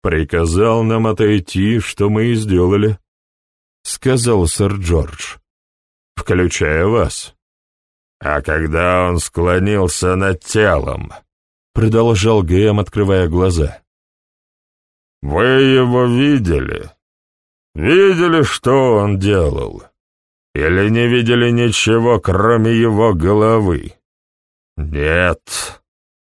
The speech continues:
"А почему?" "Потому что та огромная кровать скрывала всё, за исключением головы Бендера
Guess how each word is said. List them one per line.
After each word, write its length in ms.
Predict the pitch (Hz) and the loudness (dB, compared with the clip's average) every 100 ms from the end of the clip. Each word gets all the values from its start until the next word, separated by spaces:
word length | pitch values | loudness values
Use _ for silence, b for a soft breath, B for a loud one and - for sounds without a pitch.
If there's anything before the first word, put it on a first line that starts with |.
| _ - | _ -10
"А 260 | 71 82 78 | -4 -2 -2
почему?" 1000 | - 82 - 78 71 69 71 80 104 - _ _ _ _ _ _ - | -2 -4 -4 -4 -4 -4 -2 0 0 -2 _ _ _ _ _ _ -10
"Потому 460 | 76 82 90 107 107 | -6 -4 -2 0 0
что 360 | - - 98 | -2 -2 -2
та 400 | 90 107 110 110 | 0 0 0 0
огромная 760 | 98 92 104 107 104 101 101 87 | 0 0 2 2 2 0 -2 -4
кровать 680 | - 85 95 104 113 107 | -4 -2 0 0 0 -2
скрывала 760 | - - 90 107 113 113 113 104 | -6 -4 0 2 2 2 2 0
всё, 440 | - - 110 110 | -2 -2 2 2
за 220 | 80 78 | 0 0
исключением 1080 | 73 - 78 78 73 95 98 92 92 95 80 | -2 -4 -2 -2 -2 -2 0 2 0 0 -2
головы 600 | 71 87 98 104 101 95 | 0 0 2 2 2 2
Бендера 880 | 78 80 107 101 80 73 - 50 - | 0 0 0 0 -2 -4 -6 -12 -20